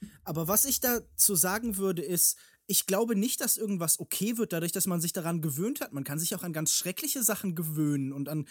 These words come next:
ganz fürchterliche Umstände. Ich meine, wir haben hier jetzt alle eine Sonderperspektive, nämlich Leute, die irgendwie in besonderem Maße sich mit Kino assoziieren und die in, in, in viele Filme gehen. Wenn ich jetzt aber jemand wäre, der halt wie die meisten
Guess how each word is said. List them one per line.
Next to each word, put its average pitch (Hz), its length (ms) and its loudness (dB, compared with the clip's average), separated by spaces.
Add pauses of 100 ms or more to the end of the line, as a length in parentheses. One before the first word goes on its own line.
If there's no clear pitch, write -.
(220)
ganz 160 220 4
fürchterliche 208 540 0
Umstände. 214 680 0 (460)
Ich 240 160 6
meine, 247 180 4
wir 233 140 4
haben 240 160 4
hier 220 160 4
jetzt 214 260 4
alle 233 240 4
eine 202 200 2
Sonderperspektive, 143 1040 2
nämlich 147 360 -2
Leute, 165 360 2
die 165 180 0
irgendwie 156 240 0
in 139 80 0
besonderem 165 540 2
Maße 175 560 4 (320)
sich 151 360 2
mit 139 280 -4
Kino 185 220 2
assoziieren 175 580 2
und 175 120 2
die 180 100 0
in, 170 160 0
in, 190 280 -2
in 220 140 6
viele 220 320 8
Filme 143 360 2
gehen. 107 360 -8 (400)
Wenn 208 200 4
ich 277 120 2
jetzt 240 160 2
aber 202 120 2
jemand 170 360 2
wäre, 165 260 2
der 151 460 2 (260)
halt 175 420 0
wie 165 140 -2
die 165 80 0
meisten 190 800 4